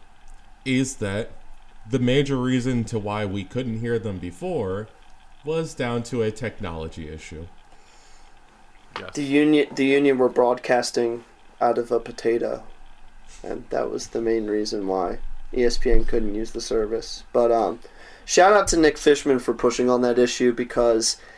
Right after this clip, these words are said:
Speaker 3: it is something that I think I would find rather irritating if I was an out-of-market fan and just not being able to <laughs>
Speaker 1: You
Speaker 3: fully
Speaker 1: listen to
Speaker 3: get
Speaker 1: some bad stuff around M L S.
Speaker 2: Yes, you do.
Speaker 3: You
Speaker 2: Yes, you do.
Speaker 3: do,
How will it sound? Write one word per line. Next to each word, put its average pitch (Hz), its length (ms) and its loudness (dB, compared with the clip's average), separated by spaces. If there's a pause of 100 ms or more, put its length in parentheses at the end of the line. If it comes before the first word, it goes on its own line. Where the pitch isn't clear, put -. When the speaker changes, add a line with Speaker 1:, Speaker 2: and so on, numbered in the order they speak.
(160)
Speaker 3:
it 139 120 8
is 156 200 6
something 143 380 2
that 123 280 2
I 135 140 8
think 143 260 2
I 123 140 4
would 139 140 4
find 135 320 2
rather 123 280 2
irritating 127 800 4 (240)
if - 160 0
I 123 120 6
was 123 140 2
an 123 80 0
out-of-market 123 640 2
fan 123 460 2
and 123 100 -4
just 117 260 -2 (640)
not 151 260 4
being 156 220 6
able 143 300 4
to 139 360 4 (320)
<laughs> - 180 4 (480)
Speaker 1:
You 120 100 0
Speaker 3:
fully 175 320 8
Speaker 1:
listen - 20 -
to 127 60 -6
Speaker 3:
get 123 80 -6
Speaker 1:
some 110 240 -2 (100)
bad 107 380 -4
stuff 95 400 -8
around 85 360 -8
M 82 120 -8
L 104 180 -4
S. 78 160 -10
Speaker 2:
Yes, 104 120 -8
you 92 60 -6
do. 87 220 -8
Speaker 3:
You 151 100 6
Speaker 2:
Yes, 156 80 8
you 143 60 4
do. 131 280 4
Speaker 3:
do, 120 260 2